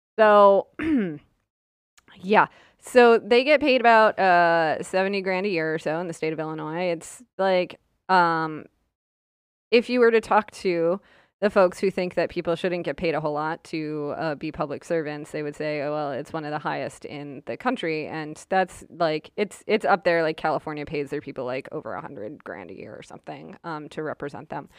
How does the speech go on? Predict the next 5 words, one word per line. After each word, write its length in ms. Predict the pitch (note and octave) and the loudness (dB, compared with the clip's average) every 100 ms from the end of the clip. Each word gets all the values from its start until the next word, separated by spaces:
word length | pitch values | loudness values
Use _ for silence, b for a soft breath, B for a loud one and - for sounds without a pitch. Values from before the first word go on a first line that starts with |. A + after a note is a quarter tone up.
| b b _ _ _ _ _ _ _ _ _ _ | b b _ _ _ _ _ _ _ _ _ _
But 320 | D4+ B3+ - _ _ _ _ _ _ _ _ _ _ | 8 8 8 _ _ _ _ _ _ _ _ _ _
here's 380 | A#3+ D4 C#4+ - | -8 -4 -4 -6
why. 300 | E3+ - - _ _ _ _ _ B3+ | -12 -12 -20 _ _ _ _ _ -6
See, 80 | |
because 640 | A#3 A#3 C#4 A#3 A3 G#3+ | -4 -2 2 4 2 0